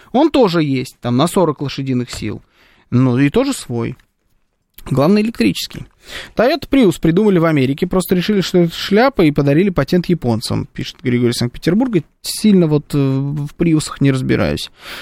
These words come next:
Мышел пишет, Б М В лютый дизайн, смотрю <laughs> и офигеваю.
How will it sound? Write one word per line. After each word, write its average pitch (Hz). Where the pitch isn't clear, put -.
Мышел 139
пишет, 127
Б 156
М 156
В 151
лютый 143
дизайн, 147
смотрю 160
<laughs> -
и 185
офигеваю. 139